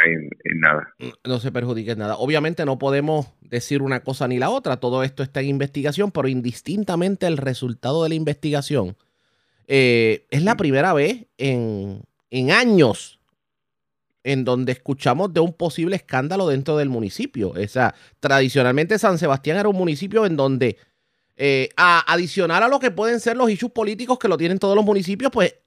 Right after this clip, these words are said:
Speaker 2: escándalos como tal no los había. Esto, me imagino que lo frustra en cierto sentido, ¿cierto?
Speaker 1: Bueno, no me frustra porque, vuelvo te digo, nosotros somos sobre quinientos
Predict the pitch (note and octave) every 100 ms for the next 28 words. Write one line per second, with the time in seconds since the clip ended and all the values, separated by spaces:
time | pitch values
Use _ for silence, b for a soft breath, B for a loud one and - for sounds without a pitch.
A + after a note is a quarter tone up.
0 | - D3 - E3 E3+ F#3 A3 - G#3 F#3+
1 | F3 A3+ F#3+ D#3+ D#3+ G3+ C4 G2 _ _
2 | _ _ _ _ _ D#3+ G3 - B3 A#3+
3 | A3 F#3+ E3 - D3 E3 D#3 D#3+ F#3+ A#3+
4 | A#3+ E3+ - F3 B3 - D3 C3+ C3 E3+
5 | D#3+ C#3+ C3 C3+ C#4 C3+ A3+ A3 G#2+ F2+
6 | _ _ _ _ _ _ _ _ B B
7 | B - G3 - D#3 D3 D3+ D#3 C#3+ -
8 | A2+ - A#2+ F#2 F2+ F2+ E2 F#2 G#2 G#2+
9 | G#2+ C3 A2 D#2 D#2+ F#2+ F#2 G#2+ G#2 G2
10 | E2 D#2 D2+ G2 G2 - G2+ F#2+ - F#2
11 | F#2 -